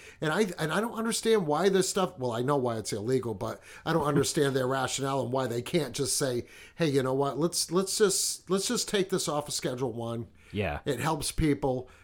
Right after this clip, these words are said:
Speaker 1: You know, what's the problem with that? So, so tell us about how you
Speaker 2: What, hold on, I had something.
Speaker 1: Oh, go ahead.
Speaker 2: The thing with, w-, that I, the,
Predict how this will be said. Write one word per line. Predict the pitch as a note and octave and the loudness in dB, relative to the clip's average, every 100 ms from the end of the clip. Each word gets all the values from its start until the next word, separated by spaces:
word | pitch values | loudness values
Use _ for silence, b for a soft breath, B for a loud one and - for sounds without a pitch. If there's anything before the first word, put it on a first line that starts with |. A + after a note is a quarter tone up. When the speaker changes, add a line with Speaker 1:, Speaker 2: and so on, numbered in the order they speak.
| b | b
Speaker 1:
You | D3 | -2
know, | B2+ | 0
what's | B2 C#3 - | 0 0 -2
the | - | -4
problem | - C3+ C3 A#2+ A#2 | -4 -2 -4 -4 -6
with | G#2+ F#2+ | -8 -8
that? | G#2 A2 | -10 -4
So, | - D#3 C3 | -2 -2 0
so | - F#3+ | 2 2
tell | A3 A#3 | 2 0
us | C4+ C4+ | 0 -2
about | G#3+ G#3 D#3+ | 0 0 0
how | F3+ F#3+ | 2 4
you | F3+ E3+ D#3+ | 6 4 4
Speaker 2:
What, | B2 | 0
hold | E2+ C3+ A#2+ | 0 0 0
on, | G2+ | 0
I | |
had | A2 G#2 | -2 -2
something. | G2+ F2 F2 | -4 -4 -2
Speaker 1:
Oh, | D#3+ | 0
go | D#3+ | 0
ahead. | D3 | 0
Speaker 2:
The | B2 | 0
thing | A2 D#3 D3+ | 2 4 4
with, | C#3+ | 4
w-, | A#2 C3+ - B2 | 2 -4 -4 -6
that | B2 B2+ | -2 0
I, | B2 C3 | 2 0
the, | G2 A2 G2+ | 0 -2 -2